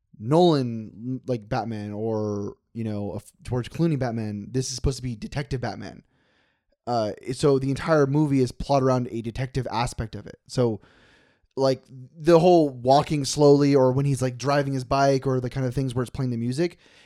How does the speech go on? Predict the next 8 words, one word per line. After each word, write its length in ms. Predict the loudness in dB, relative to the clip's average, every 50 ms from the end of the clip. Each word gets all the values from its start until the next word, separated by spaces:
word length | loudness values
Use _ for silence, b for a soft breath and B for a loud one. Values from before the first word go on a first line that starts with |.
| b b
it's 160 | -6 -6 -2 2
all 160 | 4 4 4
about 280 | 6 4 2 0 -2 -8 _ _
atmosphere. 600 | -2 -2 -2 -2 -6 -8 -8 -8 -10 -10 -10 -8 -4
They're 120 | -4 0
building 380 | 2 4 4 4 2 0 -2 -2
you 220 | -2 -2 -2 -2
the 160 | -2 -4 -6